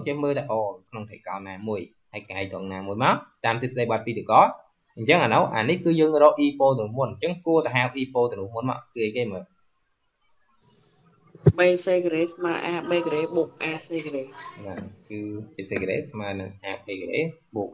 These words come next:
Speaker 1: A, C, Grace. Nè, khác còn, còn đơn hàng nắng ipo được đầu tề và khơi nắng được chén lóm mà bạn. Ôi, tao chung na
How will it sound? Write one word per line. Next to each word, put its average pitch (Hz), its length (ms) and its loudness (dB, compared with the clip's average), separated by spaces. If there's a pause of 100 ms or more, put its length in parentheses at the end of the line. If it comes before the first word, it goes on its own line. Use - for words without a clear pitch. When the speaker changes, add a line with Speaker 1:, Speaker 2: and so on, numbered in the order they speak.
(140)
Speaker 1:
A, 98 180 -4
C, - 100 -12
Grace. 92 440 -8 (1000)
Nè, 95 80 -4
khác 131 200 -2
còn, 131 100 2 (140)
còn 113 160 -6
đơn 117 160 -4
hàng 101 140 0
nắng 92 160 -8
ipo 107 280 -4 (100)
được 92 100 -6
đầu 92 180 -8
tề 95 180 -4
và 87 60 -8 (180)
khơi 92 220 -4
nắng 87 140 -12
được 92 220 -10
chén 87 160 -14
lóm 87 220 -8
mà 120 100 -8
bạn. 95 180 -8 (160)
Ôi, 107 280 4
tao 92 200 -2 (340)
chung 113 260 2
na 110 140 2